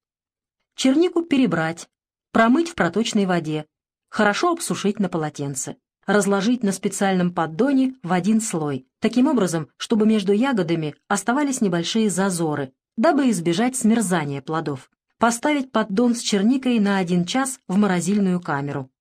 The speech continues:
После этого вынуть ягоды и пересыпать их в пластиковый контейнер. Хранить замороженную чернику в морозилке. Замороженные ягоды годятся как для лечебных, так и для кулинарных целей.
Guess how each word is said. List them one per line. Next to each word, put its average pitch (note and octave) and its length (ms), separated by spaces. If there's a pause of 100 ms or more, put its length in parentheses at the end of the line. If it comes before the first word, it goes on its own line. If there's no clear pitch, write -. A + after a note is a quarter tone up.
(200)
После G#3 360
этого F#3 380
вынуть F#3+ 400
ягоды A#3 580 (200)
и D#4 120
пересыпать C#4+ 580
их C4 140
в - 80
пластиковый G3 600
контейнер. D3 640 (260)
Хранить G#3+ 560
замороженную F#3+ 640
чернику G3 380
в D#3 80
морозилке. D#3 680 (220)
Замороженные F#3 640
ягоды F3+ 480 (180)
годятся A#3 440
как G3+ 200
для F3 140
лечебных, A3+ 640 (160)
так E4+ 180
и C4 40
для F#3+ 180
кулинарных E3 640
целей. D3 460